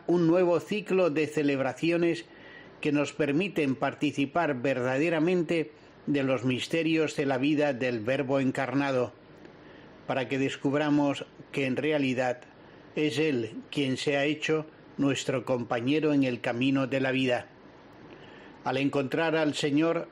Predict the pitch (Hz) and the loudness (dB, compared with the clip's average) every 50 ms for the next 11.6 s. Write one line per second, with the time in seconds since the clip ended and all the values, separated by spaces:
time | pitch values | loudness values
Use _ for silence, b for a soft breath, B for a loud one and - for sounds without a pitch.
0 | - - 165 143 143 143 - - - 143 131 131 151 165 156 143 135 127 - - | -10 -6 -2 -2 0 0 -2 -2 -2 0 0 2 2 2 2 2 2 0 -2 -2
1 | 147 135 127 123 123 117 - - 156 160 165 151 156 165 175 175 - B B B | -2 0 0 0 -2 -2 -2 -2 0 0 0 2 0 0 0 -2 -6 B B B
2 | B B B B B - - - 135 127 135 151 170 208 214 - - - - 151 | B B B B B -10 -6 -4 -2 0 0 0 -2 -2 -4 -6 -8 -4 0 2
3 | 139 131 127 113 127 127 120 120 107 113 120 117 110 - 123 135 139 127 - 143 | 2 2 2 0 0 -2 -2 -2 -2 -2 -2 -2 -2 -2 -2 -2 -2 -2 -2 -4
4 | 131 120 131 135 123 120 113 - - - - - - - - - - - - - | -2 0 0 0 0 0 -2 -4 -6 -12 -20 -20 -20 -20 -20 -20 -20 -20 -20 -20
5 | - - B B B B B B B B B B B B 135 135 147 160 170 170 | -20 -20 B B B B B B B B B B B B -2 -2 0 0 2 2
6 | 170 165 160 151 156 180 180 - - 180 156 143 180 160 151 139 160 147 - - | 2 2 2 2 2 0 0 0 0 -2 0 2 2 2 2 0 -2 -4 -2 -2
7 | 165 156 151 156 170 185 185 185 180 170 135 156 151 151 - 180 175 175 175 165 | 0 0 2 2 2 2 2 2 2 2 2 0 -2 -2 0 -2 0 0 0 0
8 | 151 - - 185 185 185 190 170 147 - 170 160 156 151 143 - 165 151 139 143 | -2 -2 -2 0 2 2 2 0 0 0 0 2 2 0 0 2 2 2 4 4
9 | 139 151 165 175 180 170 147 147 151 147 151 165 170 175 175 175 170 156 156 143 | 4 4 4 4 2 2 2 2 2 2 2 2 2 2 2 2 2 2 2 0
10 | 143 147 156 160 170 165 165 147 143 143 135 - 135 139 151 156 151 156 156 151 | 0 0 0 0 0 0 0 0 0 -2 0 0 0 2 2 2 2 2 0 0
11 | 143 151 147 - 170 160 160 143 - 135 120 113 | 0 0 0 0 0 0 0 0 0 0 -2 -2